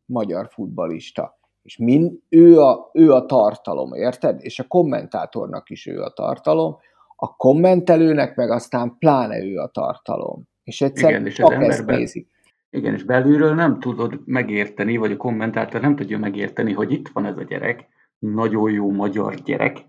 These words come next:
Speaker 2: miért nem ő kapja a labdát?
Speaker 1: Pontosan, pontosan, mert az egész ilyen, igen, tehát az egész így ki van hegyezve erre, és mit tudom én, kétszáznegyvennégyszer láttam már a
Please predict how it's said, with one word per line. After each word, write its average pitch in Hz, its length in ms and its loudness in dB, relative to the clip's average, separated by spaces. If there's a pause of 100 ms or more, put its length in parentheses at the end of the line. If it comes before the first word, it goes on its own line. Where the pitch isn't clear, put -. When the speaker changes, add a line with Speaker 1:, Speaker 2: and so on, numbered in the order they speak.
(160)
Speaker 2:
miért 117 280 0
nem 98 180 -6
ő - 140 -8
kapja - 320 -12
a - 20 -8
labdát? - 400 -16
Speaker 1:
Pontosan, 135 640 4 (140)
pontosan, 123 480 0
mert 117 200 -6
az 139 120 -2
egész 170 440 0
ilyen, 135 260 0 (240)
igen, - 400 0
tehát - 160 -14
az 117 120 -2
egész 175 380 2
így 131 160 0
ki 185 160 0
van 117 460 0 (120)
hegyezve 127 580 2
erre, 143 240 4
és 180 260 2 (520)
mit 165 280 -6
tudom 127 280 -2
én, 135 160 -4
kétszáznegyvennégyszer 131 1200 2
láttam 117 500 0
már 110 260 -2
a 85 140 -2